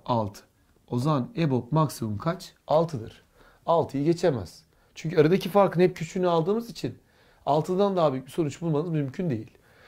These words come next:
O halde diyorum ki altıyı ebop kabul etsem, otuzu altıya bölsem beş,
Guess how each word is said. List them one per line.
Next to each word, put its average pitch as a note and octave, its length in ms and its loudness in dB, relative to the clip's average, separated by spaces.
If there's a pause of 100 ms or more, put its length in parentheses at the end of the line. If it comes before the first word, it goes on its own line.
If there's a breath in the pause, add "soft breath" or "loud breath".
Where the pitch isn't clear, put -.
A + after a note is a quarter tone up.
(260 soft breath)
O G3+ 120 10
halde D3+ 300 6
diyorum F3+ 320 6
ki - 220 -8
altıyı F3+ 460 4
ebop D#3 280 4
kabul F3 220 2
etsem, C3 360 2 (960 soft breath)
otuzu D#3+ 340 2
altıya D#3+ 480 4
bölsem A2 480 0
beş, C3+ 420 -4